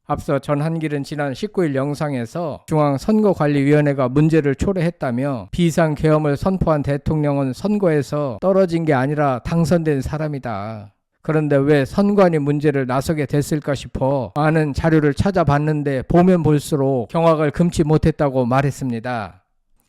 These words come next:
전한길은 공무원 강사 직업 특성상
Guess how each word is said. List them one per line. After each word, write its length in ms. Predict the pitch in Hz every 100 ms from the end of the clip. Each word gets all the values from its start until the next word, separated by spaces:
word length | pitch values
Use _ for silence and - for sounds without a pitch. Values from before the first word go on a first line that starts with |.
| _
전한길은 960 | - 151 147 208 208 165 139 156 131 90
공무원 360 | 165 170 165
강사 460 | 143 156 160 151 156
직업 340 | - 156 143
특성상 840 | - 196 208 170 135 143 143 104 90